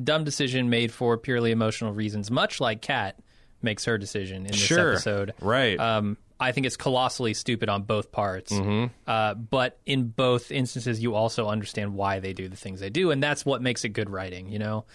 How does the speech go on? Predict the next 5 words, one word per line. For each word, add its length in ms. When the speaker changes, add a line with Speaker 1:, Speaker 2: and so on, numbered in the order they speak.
Speaker 1:
They're 100
not 240
making 340
arbitrary 540
decisions 680